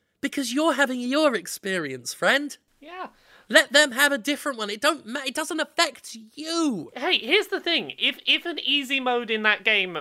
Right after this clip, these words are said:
Speaker 2: makes it so it's basically two completely different games, great! That's, that's two games now instead of one. Like, that's, that's a, that's a game that you like and a game that someone else likes.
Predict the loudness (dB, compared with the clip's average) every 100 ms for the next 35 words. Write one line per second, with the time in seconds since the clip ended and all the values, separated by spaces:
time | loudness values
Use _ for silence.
0 | 0 0 0 -2 -2 -2 -6 -6 0 0
1 | 0 -6 -6 -8 -6 -6 -8 -8 -12 -8
2 | -8 -6 -6 -6 -4 0 0 0 -8 -14
3 | _ _ _ _ _ _ _ 0 4 6
4 | 6 4 -6 -20 _ _ 2 2 0 -10
5 | _ _ 2 2 0 -8 -6 0 2 2
6 | -2 -6 -2 0 -2 -2 -2 0 0 0
7 | 0 -6 -10 -2 -2 -2 -2 -2 -2 -2
8 | -2 -2 -8 -8 -10 -4 -2 0 0 0
9 | -2 -6 -4 -2 -2 -4 -4 -6 -6 -10
10 | -6 -2 -4 -2 -2 -2 -4 -14